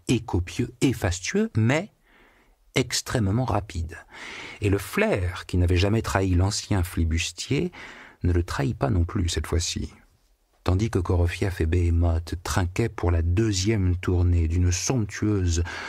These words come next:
Moskovskaya glacée doublement distillée, on vit paraître sur la terrasse,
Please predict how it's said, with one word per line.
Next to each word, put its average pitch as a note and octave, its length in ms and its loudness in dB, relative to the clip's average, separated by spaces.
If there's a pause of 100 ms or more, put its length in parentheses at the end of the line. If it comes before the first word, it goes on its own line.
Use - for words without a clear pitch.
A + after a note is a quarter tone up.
(180)
Moskovskaya E2+ 960 0
glacée F2+ 580 0
doublement G2 580 2
distillée, E2+ 880 -2 (560)
on G#2+ 100 2
vit A2+ 200 -2
paraître F#2+ 440 -2
sur F2 180 -2
la F2+ 100 2
terrasse, - 760 -4